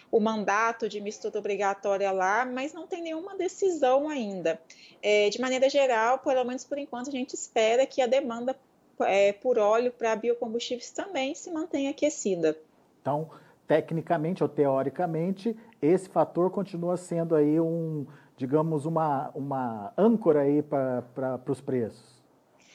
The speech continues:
Speaker 1: Por enquanto, sim, né? Já foi mais, a gente já teve uma situação, é, mais complicada no balanço de óleos aí,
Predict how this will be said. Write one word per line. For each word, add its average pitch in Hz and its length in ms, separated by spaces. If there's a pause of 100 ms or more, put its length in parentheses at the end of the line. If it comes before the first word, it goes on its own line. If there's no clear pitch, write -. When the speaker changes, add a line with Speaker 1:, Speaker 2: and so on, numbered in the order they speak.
(240)
Speaker 1:
Por 302 160
enquanto, 349 380
sim, 220 320
né? 202 160
Já 254 180
foi 302 240
mais, 233 400
a 254 40
gente 226 240
já 233 120
teve 233 460
uma 214 280
situação, 202 600 (400)
é, 196 180
mais 202 240
complicada 226 720
no 220 100
balanço 202 440
de 208 160
óleos 196 580
aí, 190 320